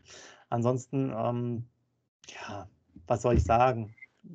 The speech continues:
Jeder, der schon, äh, ein bisschen mehr als, äh, drei Jahre Werder-Fan ist, äh, kennt die Nordderbys. Ähm, legendär sicherlich in, äh, in letzter Zeit, äh, da das, das riesige Spiel mit neu-, ich glaub, vier Spielen in neunzehn Tagen,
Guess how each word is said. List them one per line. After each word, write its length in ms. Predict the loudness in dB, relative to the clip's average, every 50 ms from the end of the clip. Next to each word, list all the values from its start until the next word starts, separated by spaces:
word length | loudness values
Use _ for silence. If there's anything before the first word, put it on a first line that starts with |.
| -20 -20 -20 -20 -20 -18 -18 -18 -18
Jeder, 500 | -16 -14 -8 -4 0 2 4 4 4 4
der 140 | 4 4 2
schon, 440 | 2 -2 -4 -2 -4 -4 -4 -6 -6
äh, 260 | -4 -4 -4 -4 -6
ein 120 | -4 -4
bisschen 340 | -4 -4 -2 -2 -2 -2 0
mehr 180 | 2 2 4 4
als, 320 | 4 2 0 -4 -4 -2
äh, 280 | 0 0 0 0 0 0
drei 240 | 0 0 0 0
Jahre 360 | 2 2 2 4 4 2 2 2
Werder-Fan 500 | 0 0 0 0 0 0 0 0 0 0
ist, 360 | -2 -4 -4 -6 -8 -8 -4
äh, 260 | -4 -2 -2 -2 -4
kennt 280 | -2 -2 -2 0 2 0
die 80 | 0
Nordderbys. 760 | 2 2 2 2 2 2 0 0 0 0 -2 -2 -2 -4 -8 -14 -20 -20 -20 -20 -20 -20 -20 _ -6
Ähm, 480 | -4 -2 -2 -2 -2 -2 -4 -4 -2 0
legendär 500 | 2 4 6 6 6 4 4 2 2 2 2
sicherlich 360 | 2 2 2 0 0 -2 -2
in, 380 | -6 -6 -4 -4 -4 -6 -6 -8
äh, 220 | -8 -10 -10 -10
in 200 | -8 -6 -4 -2
letzter 320 | -2 -2 -2 -2 -4 -6 -4
Zeit, 420 | 0 2 4 4 4 2 0 -2
äh, 160 | -2 -2 -2 0
da 400 | 0 0 2 2 2 0 0 -4 -8 -4
das, 280 | -2 0 0 0 -2 -4
das 240 | -6 -6 -4 -2 -2
riesige 320 | -2 0 0 0 -2 -2
Spiel 400 | -4 -4 -4 0 2 4 4 4
mit 440 | 2 2 0 -2 -2 -6 -12 -8 -4
neu-, 260 | 0 0 0 0 -2
ich 100 | -4 -4
glaub, 140 | -6 -8 -4
vier 180 | 2 2 2 2
Spielen 280 | 2 2 0 0 2
in 100 | 2 0
neunzehn 340 | 0 0 0 0 -2 -4 -4
Tagen, 520 | 0 2 4 4 4 4 2 -2 -6 -8